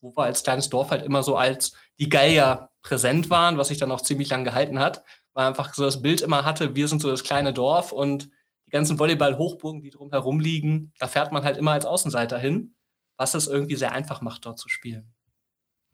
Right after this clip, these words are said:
Ja, und dann war Regionalliga. Regionalliga war am Anfang gestartet,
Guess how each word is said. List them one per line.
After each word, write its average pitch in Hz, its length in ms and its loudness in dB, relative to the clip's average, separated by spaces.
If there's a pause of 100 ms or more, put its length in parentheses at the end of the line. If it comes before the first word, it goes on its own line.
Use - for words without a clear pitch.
(1600)
Ja, 165 120 6
und 127 180 2
dann 160 400 0 (1800)
war 147 380 2
Regionalliga. 143 960 0 (340)
Regionalliga 139 960 0
war 180 520 2 (1200)
am 123 140 0
Anfang 190 340 2
gestartet, 185 800 -2